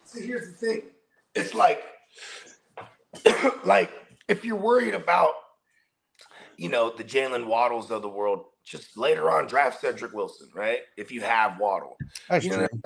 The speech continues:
Speaker 1: saying? Right?
Speaker 2: Yeah.
Speaker 1: Because, you know, um, it, it just, it, he just gets an uptick in snaps and, you know, target market share whenever one of them is gone. So, you know, there's that, because I could give you a name, bruh.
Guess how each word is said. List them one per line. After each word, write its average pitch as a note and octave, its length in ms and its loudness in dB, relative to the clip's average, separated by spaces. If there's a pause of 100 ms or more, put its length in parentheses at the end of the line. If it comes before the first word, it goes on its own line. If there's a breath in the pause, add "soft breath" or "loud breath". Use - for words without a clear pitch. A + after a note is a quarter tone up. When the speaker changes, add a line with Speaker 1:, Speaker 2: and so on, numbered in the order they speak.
Speaker 1:
saying? F3+ 100 -10 (400)
Right? C#3 280 4
Speaker 2:
Yeah. B2 80 -12
Speaker 1:
Because, C3+ 480 2 (460)
you E3+ 100 -10
know, - 220 0
um, C3+ 320 2 (180)
it, D#3 220 -4
it C3 120 -4
just, C#3 260 -4 (120)
it, C3 240 -6
he B2 280 -12
just B2 260 -6
gets C3+ 180 0
an C3 80 2 (100)
uptick B2 420 0
in A2 260 -8 (160)
snaps A2+ 500 -2
and, G#2 300 -8 (100)
you A2+ 100 -10
know, G2+ 320 -2
target A#2 300 4
market A2 320 2
share F#2+ 380 2 (400 loud breath)
whenever A#2+ 640 4
one A#2 160 2
of A2+ 80 -2
them G#2+ 160 0
is F#2 100 -8
gone. F2+ 460 2
So, G#2 400 2 (360 loud breath)
you F3+ 100 0
know, C3+ 140 4
there's B2+ 220 0
that, D#3 160 4
because C#3 380 4 (320 loud breath)
I E3 100 6
could F3+ 160 -8
give F3 160 -4
you D3 140 0
a C3+ 40 2
name, C#3 300 -2
bruh. B2+ 200 0